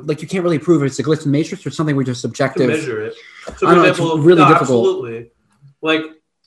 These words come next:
Speaker 2: they, um, I think it was two thousand eleven. They claimed to have found the particle that traveled faster than the speed of light.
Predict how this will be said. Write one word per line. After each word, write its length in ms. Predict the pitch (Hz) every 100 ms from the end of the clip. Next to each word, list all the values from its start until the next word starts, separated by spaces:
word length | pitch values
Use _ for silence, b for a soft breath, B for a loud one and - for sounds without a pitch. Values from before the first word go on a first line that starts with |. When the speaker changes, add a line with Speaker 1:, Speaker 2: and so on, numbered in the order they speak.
| _ - 175
Speaker 2:
they, 180 | 175
um, 520 | 180 165 156 151 139 _ _ _ _ _ _ _ _ _ _
I 140 | _
think 140 | - 170
it 20 |
was 140 | 156
two 60 | 165
thousand 200 | 147 127
eleven. 580 | 120 127 120 110 110 113 _ _ _ -
They 120 | 135
claimed 640 | - 151 147 143 143 127
to 80 | -
have 180 | 123 120
found 260 | 131 123
the 60 | 120
particle 480 | 117 127 127 127 123
that 160 | 120
traveled 300 | - 123 117
faster 260 | 117 120 -
than 80 | 113
the 80 | 110
speed 200 | - 113
of 60 |
light. 280 | 110 120 -